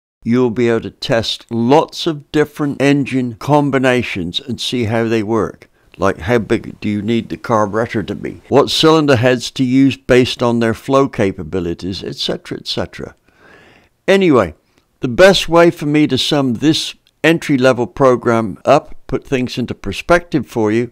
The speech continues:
is that I can say that twenty-four hours with this program, going through all the things you can do and exploring it, will teach you about the same amount as going to college for a month. So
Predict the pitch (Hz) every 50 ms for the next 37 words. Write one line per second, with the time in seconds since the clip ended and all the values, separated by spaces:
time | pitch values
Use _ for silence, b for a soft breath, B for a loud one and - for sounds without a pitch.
0 | _ - 120 123 131 123 - - 135 110 127 127 123 120 - 135 113 107 - -
1 | 139 120 120 120 101 110 - - - - 156 165 175 170 185 165 - - 180 170
2 | 160 156 151 143 135 107 90 95 107 101 - - 113 107 113 117 110 92 92 123
3 | 139 - - - - - 156 147 143 113 120 117 101 98 98 98 98 104 - _
4 | _ _ _ _ - 123 113 95 120 123 127 127 123 113 - - 131 117 110 117
5 | 120 123 127 131 131 131 135 135 135 131 120 - - 131 123 123 117 - - 123
6 | 113 - - 139 135 127 127 127 120 - 98 95 98 101 - - 160 160 160 151
7 | - - - - - - 170 160 147 131 110 95 98 104 101 - - - 139 139
8 | 135 - - 196 196 - - - - 151 143 131 117 - 143 139 135 127 - -
9 | 127 - - - 165 170 180 185 175 170 170 165 143 107 95 104 - - - 127
10 | 120 104 - - 139 139 135 131 131 110 - - 160 151 135 120 101 87 - -
11 | - - - - 110 101 95 90 92 95 92 82 - _ - - - - - 170
12 | 147 117 87 -